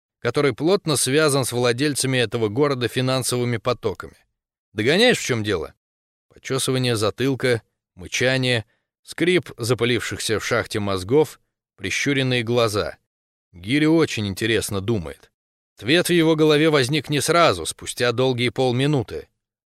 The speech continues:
«Хочешь сказать, что Иерихон наконец-то решил навести здесь порядок?» Да, именно так. Основная причина — это рабство.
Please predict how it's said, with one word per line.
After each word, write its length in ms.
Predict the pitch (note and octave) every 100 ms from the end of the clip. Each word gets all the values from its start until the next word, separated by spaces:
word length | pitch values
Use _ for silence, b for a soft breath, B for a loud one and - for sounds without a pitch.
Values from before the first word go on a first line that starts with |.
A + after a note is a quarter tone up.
| _
«Хочешь 300 | _ E2 D#2+
сказать, 400 | - F2+ F2+ A2+
что 180 | A2+ -
Иерихон 540 | G2+ G#2 G2+ - A2 A2+
наконец-то 640 | G#2 G#2 G2 A2+ - A2
решил 340 | G#2+ - B2+
навести 400 | A2+ G#2+ - A#2+
здесь 260 | A#2 A2+ G#2
порядок?» 640 | G#2+ G#2 D#3 D#3 - - _ _ _ _ _ _ _
Да, 520 | F2+ F2 F#2+ C#3 E3+ - _ _ _ -
именно 380 | F#2+ G2+ A#2
так. 420 | C3 C3 C#3 - _ _ _ _ _
Основная 540 | - - G2+ F#2+ D3+
причина — 460 | E3 E3+ - C3+ G2
это 240 | G2+ D3
рабство. 500 | D3+ F3 - - D2